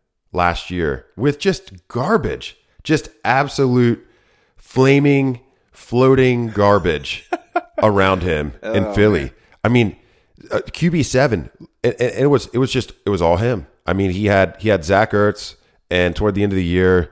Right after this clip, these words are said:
Speaker 1: you know, he got some yak production out of Miles Sanders and Boston Scott. I mean, there was just nothing. And, uh,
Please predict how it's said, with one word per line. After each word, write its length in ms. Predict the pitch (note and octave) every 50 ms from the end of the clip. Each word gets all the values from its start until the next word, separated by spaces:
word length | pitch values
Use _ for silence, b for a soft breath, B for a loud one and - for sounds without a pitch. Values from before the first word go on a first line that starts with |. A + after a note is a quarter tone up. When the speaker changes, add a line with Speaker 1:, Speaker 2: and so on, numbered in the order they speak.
| _ _ -
Speaker 1:
you 80 | -
know, 80 | F2+ E2+
he 80 | E2+
got 220 | F#2+ F2 F#2 F2+ -
some 180 | - F2+ F2
yak 440 | E2 E2+ E2 E2 E2+ E2 - - -
production 420 | - F#2 F#2 F2 E2 - - F2+ E2+
out 160 | E2+ E2 E2+
of 100 | E2 -
Miles 320 | F#2+ F2 E2+ E2+ E2 D#2+
Sanders 300 | - F#2 F2+ E2+ E2+ D#2+
and 80 | E2 D#2
Boston 320 | D#2+ D#2+ D#2+ - - C#2+
Scott. 400 | - - F#2 F2 F2 - - - _
I 60 | -
mean, 220 | F#2+ G#2+ G#2+ F#2 B B B B B B -
there 160 | A#2+ B2+ D3+
was 180 | D#3 B2+ G2 -
just 300 | - A#2+ A2 - - - _ _ _
nothing. 600 | - D#2+ D#2+ D#2+ F2 F2+ G#2 - - C#2 A#1+ A#1+ - _ _ _ _ _ _ _ _ _ _ _ _ _
And, 320 | F#2+ G2 F#2+ G2 F2+ E2
uh, 300 | F2 D#2+ D#2+ D#2+ D2+ C#2